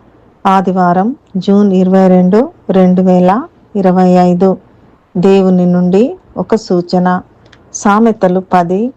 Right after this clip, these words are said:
నాలుగు. బద్ధకముగా పనిచేయువాడు దరిద్రుడగును, శ్రద్ధ గలవాడు ఐశ్వర్యవంతుడగును. ఈనాటి దైవాంశము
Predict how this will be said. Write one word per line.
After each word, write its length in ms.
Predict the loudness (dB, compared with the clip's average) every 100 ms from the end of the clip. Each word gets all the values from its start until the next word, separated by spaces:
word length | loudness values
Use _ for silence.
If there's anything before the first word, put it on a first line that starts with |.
| -8
నాలుగు. 600 | -2 0 2 0 0 -2 -6 -20 -20 _ _ -4
బద్ధకముగా 800 | -2 0 -4 -2 -4 -2 0 0
పనిచేయువాడు 1120 | -2 -4 -4 -4 0 2 2 2 0 0 -4 -6 _ -4
దరిద్రుడగును, 1000 | -2 0 -2 0 0 0 0 -2 -2 -6 _ _ _ _ _
శ్రద్ధ 400 | -6 -2 -2 0 0
గలవాడు 680 | 2 0 0 2 0 -4 -8 -4
ఐశ్వర్యవంతుడగును. 1400 | -2 -2 -2 -2 2 2 2 0 0 0 0 0 0 0 -4 _ _ _ _ -2
ఈనాటి 400 | 2 2 0 0
దైవాంశము 760 | 0 2 2 0 -2 -4 -4 -4